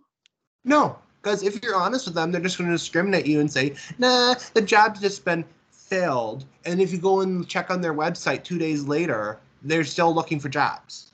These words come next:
applicants. So normally what I do is I go in an interview, and because my vision's just enough to be dangerous. So I can walk in, 'cause a lot of office buildings in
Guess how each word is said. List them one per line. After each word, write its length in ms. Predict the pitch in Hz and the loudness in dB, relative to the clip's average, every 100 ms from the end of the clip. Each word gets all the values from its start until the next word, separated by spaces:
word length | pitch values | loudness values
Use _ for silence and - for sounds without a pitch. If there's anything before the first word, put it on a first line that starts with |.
| _ | _
applicants. 720 | - 120 - - 80 80 - - _ _ | -8 -8 -8 -14 -14 -16 -20 -20 _ _
So 200 | - 190 190 | -6 -2 0
normally 340 | 202 220 220 | 0 0 0
what 160 | 190 165 | 0 0
I 140 | 139 | 0
do 100 | 156 | -2
is 80 | 190 | -2
I 120 | 135 | -2
go 200 | 135 147 | -2 -2
in 80 | 170 | -4
an 80 | 190 | -4
interview, 520 | 143 127 113 107 117 160 _ _ _ - _ _ _ _ | -6 -8 -8 -10 -10 -14 _ _ _ -20 _ _ _ _
and 340 | 156 165 165 165 | -4 -2 -2 -4
because 240 | - 175 | -6 -4
my 140 | 156 165 | -2 -2
vision's 460 | 156 175 208 185 | -2 -4 -6 -8
just 400 | - 147 143 - | -4 -2 -2 -6
enough 420 | 139 131 127 160 - | -6 -2 -2 -4 -10
to 80 | |
be 120 | 127 120 | -10 -10
dangerous. 800 | 117 113 104 76 64 - - - _ | -10 -14 -14 -20 -20 -20 -20 -20 _
So 160 | - 135 | -8 0
I 140 | 151 | 0
can 200 | 147 160 | 0 -2
walk 260 | 151 143 156 | 0 -2 -2
in, 160 | 143 | -6
'cause 200 | 139 151 | -6 -6
a 40 | 139 | 0
lot 160 | 151 | 0
of 100 | 196 - | 0 -2
office 320 | 120 - 151 | -2 -2 -8
buildings 340 | - 160 165 | -4 -2 -2
in 120 | 151 | -4